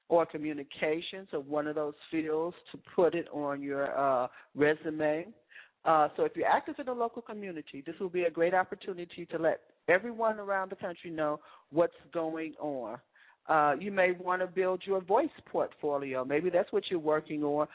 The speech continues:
or maybe you just want a new life experience. This is the, pretty much the way your report will go. Uh, you give your name. This is Sonia Perdue, uh, from Chicago, Illinois, reporting for, from,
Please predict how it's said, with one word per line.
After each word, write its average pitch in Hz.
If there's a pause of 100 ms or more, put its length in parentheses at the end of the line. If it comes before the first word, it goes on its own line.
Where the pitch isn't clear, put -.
(180)
or 147
maybe 180
you 240
just 214
want 185
a 160
new 170
life 180
experience. 156 (100)
This 214
is - (120)
the, -
pretty 226
much 196
the 185
way 170
your 160
report 156
will 147
go. 131 (600)
Uh, 160
you 160
give 156
your 151
name. 151 (260)
This 165
is 160
Sonia 156
Perdue, 156
uh, 143 (100)
from 151 (200)
Chicago, 151
Illinois, 147
reporting 170
for, 156 (260)
from, 156